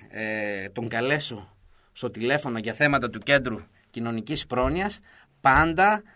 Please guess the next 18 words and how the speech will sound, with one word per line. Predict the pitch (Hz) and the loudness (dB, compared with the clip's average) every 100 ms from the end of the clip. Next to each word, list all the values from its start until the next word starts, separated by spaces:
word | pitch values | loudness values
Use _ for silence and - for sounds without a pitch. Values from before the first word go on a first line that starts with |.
| _ _ _ _ _ _ | _ _ _ _ _ _
είναι | 123 151 160 143 | -2 2 4 2
πρόθυμος | - 139 147 - 190 214 220 - | 2 4 6 4 2 2 0 -2
να | 143 127 | 2 2
μας | 127 - | 2 -2
στηρίξει | 123 120 127 165 - 208 220 214 - _ _ | 0 2 4 2 2 0 -2 -6 -20 _ _
και | 147 | 2
να | 147 139 | 4 4
μας | 139 139 131 | 4 2 0
βοηθήσει. | 120 139 139 143 113 - 92 87 - - | -2 -2 0 0 0 -2 -8 -16 -20 -18
Ειλικρινά, | - 120 113 113 131 165 214 185 - _ | -6 -4 -4 -4 2 4 4 0 -10 _
τον | - 120 | -6 -4
ευχαριστώ | 123 127 113 - 160 | -2 0 -2 0 2
πάρα | 160 151 | 4 4
πολύ, | 139 135 185 214 - _ - | 2 0 0 -2 -10 _ -14
γιατί | 104 135 143 170 101 - _ _ - | 2 2 4 2 2 -10 _ _ -2
τα | 131 | 0
παιδιά | 139 131 180 160 | 2 6 10 10
μας | 98 95 - | 8 -6 -12